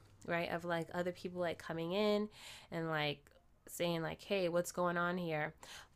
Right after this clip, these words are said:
Or it could be a vice versa. But I just see someone here who's really, like, doing something here.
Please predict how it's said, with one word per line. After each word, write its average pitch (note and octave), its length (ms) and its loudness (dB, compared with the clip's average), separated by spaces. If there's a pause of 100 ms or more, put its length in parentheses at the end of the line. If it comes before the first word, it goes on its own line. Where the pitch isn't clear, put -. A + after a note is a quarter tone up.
Or F#4 140 12
it G4+ 160 8
could E4 80 2
be D#4 140 4
a D4+ 40 4
vice B3 260 6
versa. F3 580 -2
But F3 100 2
I F#3+ 140 6
just A3+ 200 4
see A3 140 4
someone F#3+ 400 2
here F3+ 440 2
who's F3 260 -2
really, F3 340 4
like, E3+ 380 0 (1000)
doing G#3+ 360 8
something F3 460 0
here. D#3+ 360 0